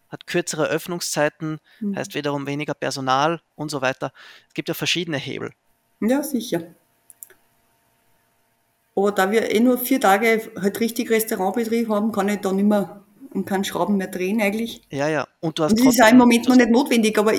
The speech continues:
Speaker 2: man merkt halt einfach, ja, ähm, man fängt halt zum Nachdenken an. Und das ist halt,
Speaker 1: Mhm.
Speaker 2: wo kann man noch an Schrauben drehen?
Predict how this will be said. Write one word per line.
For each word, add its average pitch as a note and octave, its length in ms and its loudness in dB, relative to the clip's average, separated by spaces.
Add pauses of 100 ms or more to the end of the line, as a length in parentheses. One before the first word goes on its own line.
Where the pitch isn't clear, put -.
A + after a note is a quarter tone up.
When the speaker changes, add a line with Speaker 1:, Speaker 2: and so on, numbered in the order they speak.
Speaker 2:
man G#3+ 140 4
merkt G3 220 2
halt A#3+ 80 0
einfach, A3 240 0
ja, A3 280 -2 (460)
ähm, F#3 520 -4
man F#3+ 140 -4
fängt G3 200 0
halt A3+ 140 0
zum A3 100 0
Nachdenken A3+ 520 -2
an. F3 200 0
Und F#3+ 180 -8
das A3 80 -4
ist A3 160 -2
halt, G3 320 -4 (540)
Speaker 1:
Mhm. C#3 460 -10
Speaker 2:
wo A3 140 0
kann A#3 180 4
man A3 120 2
noch G#3+ 440 2
an G#3 100 0
Schrauben G3 360 0
drehen? A#3 540 0